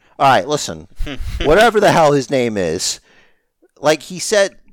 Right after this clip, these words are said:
Speaker 1: like, he wished people could see Vince the way he sees him.
Speaker 2: Mm-hmm.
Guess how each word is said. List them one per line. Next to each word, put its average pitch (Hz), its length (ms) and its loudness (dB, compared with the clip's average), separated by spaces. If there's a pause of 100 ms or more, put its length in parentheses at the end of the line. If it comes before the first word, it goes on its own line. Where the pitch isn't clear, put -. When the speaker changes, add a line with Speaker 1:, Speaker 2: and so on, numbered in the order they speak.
(180)
Speaker 1:
like, 143 240 0
he 170 180 -8
wished 156 460 -2
people 160 360 -10
could 123 180 -12
see 151 240 -6
Vince 120 340 -4
the 113 100 -4
way 113 200 0
he 127 240 -6
sees 80 400 -6
him. - 180 -16 (600)
Speaker 2:
Mm-hmm. 110 320 -12